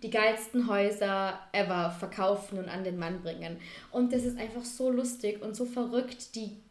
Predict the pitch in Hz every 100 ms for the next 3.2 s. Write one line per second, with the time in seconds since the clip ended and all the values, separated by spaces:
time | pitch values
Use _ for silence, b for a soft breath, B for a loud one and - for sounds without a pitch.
0 | _ - - - - 240 220 190 202 196
1 | 208 - 247 220 208 196 202 214 220 214
2 | 214 214 214 214 202 196 202 - 196 202
3 | 202